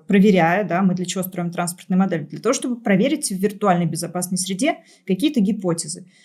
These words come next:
Этих гипотез может быть много. У нас нет однозначного ответа, да, что, например, во всех городах можно сделать скорость двадцать километров в час.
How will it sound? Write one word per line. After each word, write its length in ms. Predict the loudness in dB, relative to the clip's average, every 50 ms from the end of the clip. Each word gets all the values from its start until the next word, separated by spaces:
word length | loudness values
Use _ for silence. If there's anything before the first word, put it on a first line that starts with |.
| _ -2
Этих 240 | 0 4 4 4 4
гипотез 640 | 4 2 -2 -4 -10 _ -2 -2 -2 -2 -2 0
может 220 | 2 2 2 2
быть 160 | 0 -2 0 2
много. 360 | 2 4 4 2 2 -2 -4 -4
У 40 |
нас 160 | -2 0 0 2
нет 140 | 2 2
однозначного 640 | 2 2 2 2 2 4 2 2 0 -2 -4 -4 -6
ответа, 300 | -4 -4 -6 -6 -6 -4
да, 180 | 0 2 2 2
что, 160 | 4 4 4
например, 300 | 4 4 2 -2 -2 -4
во 80 | -4 -2
всех 240 | 0 0 0 0
городах 500 | -2 -6 -8 0 2 4 4 4 2 0
можно 320 | 0 2 2 2 4 2 2
сделать 360 | 2 2 0 0 0 -2 -2
скорость 280 | -4 -4 -4 -4 -4 -4
двадцать 240 | -4 -4 -4 -4
километров 280 | -4 -6 -6 -6 -8 -10
в 20 |
час. 180 | -10 -12 -12 -12